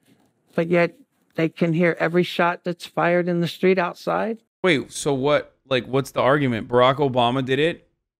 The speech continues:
Speaker 2: and he did it with, like, a new type of gun that only bisexual, uh, presidential candidates have access to? Like, what, like, what, what is he,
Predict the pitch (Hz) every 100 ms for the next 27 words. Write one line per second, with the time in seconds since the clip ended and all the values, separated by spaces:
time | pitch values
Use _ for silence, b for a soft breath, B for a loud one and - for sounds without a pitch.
0 | _ _ _ 127 131 117 135 143 139 127
1 | 127 - - 127 123 131 135 131 123 127
2 | 110 117 110 131 170 170 _ - 127 127
3 | 131 139 123 131 127 135 131 - 135 131
4 | 131 127 117 123 117 113 107 110 _ -
5 | 135 127 131 131 120 127 120 131 139 143
6 | 123 107 117 - 143 147 - 160 165 143
7 | 120 117 123 120 - _ 123 123 123 120
8 | 127 127 123 117